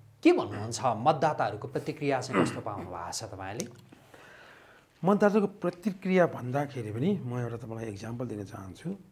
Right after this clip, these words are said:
Speaker 2: अ, मेरो नेपाल भोलिन्टियर ब्लड सोसाइटीको चाहिँ कमिटीहरू मैले निर्माण, वडा कमिटी निर्माण गर्ने क्रममा चिगम गोलसाईमा पुगेको थिएँ, जहाँ हामी भेला भएका थियौँ। बिस पच्चिसजनाको भेला थियो।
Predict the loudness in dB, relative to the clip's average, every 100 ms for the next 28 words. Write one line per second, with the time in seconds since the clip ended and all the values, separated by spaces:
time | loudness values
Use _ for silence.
0 | _ _ _ _ _ -20 -16 -6 -2 -2
1 | -2 -2 -6 -10 -16 -20 _ _ _ -8
2 | -4 -4 -6 -10 -10 -6 -8 -8 -10 -10
3 | -10 -10 -12 -14 -16 -12 -10 -10 -10 -8
4 | -10 -10 -18 -20 -20 -20 _ _ _ -10
5 | -8 -10 -8 -10 -12 -14 -18 -14 -12 -12
6 | -10 -12 -12 -14 -10 -10 -10 -10 -12 -12
7 | -10 -10 -12 -12 -14 -16 -18 -18 -12 -12
8 | -12 -14 -10 -8 -8 -8 -10 -10 -12 -12
9 | -10 -8 -4 -6 -8 -18 -20 -20 -20 -20
10 | -20 -20 -20 _ -20 -20 -2 4 4 6
11 | 2 0 -2 -4 -4 -6 -6 -8 -8 -10
12 | -10 -10 -10 -10 -10 -12 -12 -10 -10 -10
13 | -12